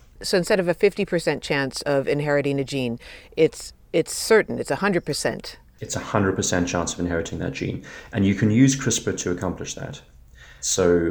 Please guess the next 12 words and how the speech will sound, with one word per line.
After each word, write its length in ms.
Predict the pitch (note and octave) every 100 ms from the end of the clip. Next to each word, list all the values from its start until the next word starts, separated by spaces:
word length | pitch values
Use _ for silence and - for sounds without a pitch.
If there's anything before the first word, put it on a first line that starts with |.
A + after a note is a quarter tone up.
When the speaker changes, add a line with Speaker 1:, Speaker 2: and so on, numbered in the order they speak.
| -
Speaker 2:
one 300 | F2+ F#2 G2+
of 100 | G#2+
the 80 | F#2+
concerns 480 | F#2+ F2+ F#2 F2 F2
around 300 | F2 F2 F2
that 180 | E2+
kind 180 | - E2+
of 80 | -
gene 200 | - F2
drive 260 | F2 E2+ E2+
approach 520 | - F2 E2+ - -
is 480 | F#2 F2+ F2 -